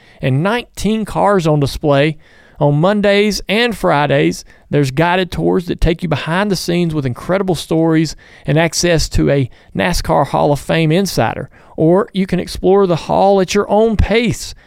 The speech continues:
with the new mobile hub. It's a digital experience. Get behind the wheel of a realistic iRacing simulator. Or you can learn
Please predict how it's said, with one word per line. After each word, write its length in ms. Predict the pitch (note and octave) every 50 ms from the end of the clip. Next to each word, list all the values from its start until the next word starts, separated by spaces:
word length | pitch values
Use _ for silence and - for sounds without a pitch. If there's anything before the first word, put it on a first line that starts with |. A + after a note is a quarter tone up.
| - _ -
with 140 | E3 D#3+ -
the 100 | E3+ E3
new 280 | D#3+ E3+ F3+ F#3 F#3
mobile 400 | E3+ F3 F#3 G3 G3 F#3+ G3 F3
hub. 360 | D3 D#3+ F3 G3 G3+ F#3+ D#3+
It's 140 | C#3 C3+ -
a 60 | D3
digital 420 | C3+ C#3+ F#3+ F#3+ - A3 G3+ G3+ G#3
experience. 720 | G#3+ - - - G3+ G#3 A#3+ A#3+ G3+ E3 - - - - - - _ - - - - - D3
Get 140 | G3 A#3
behind 300 | A3+ F#3+ F#3 G#3+ A3+ A3
the 60 | A3+ A3+
wheel 360 | G#3+ B3 C#4+ D#4+ D4+ F#3+ - -
of 100 | D3 D3+
a 60 | D#3
realistic 520 | D3+ E3 F3+ F3+ G3+ G#3 F#3+ - A#3+ - -
iRacing 600 | C#3 C#3+ E3 F#3+ G#3 A3 A#3 G#3 - A3+ A3 G3
simulator. 640 | - - G#3+ A#3+ C4+ C#4+ C4+ A3 E3+ B2+ A2 - - _ _ _ - - -
Or 100 | - G#3+
you 80 | B3 A#3+
can 140 | - B3+ A#3
learn 420 | G#3+ A3+ B3+ C4+ C4+ A#3+ E3+ A#2+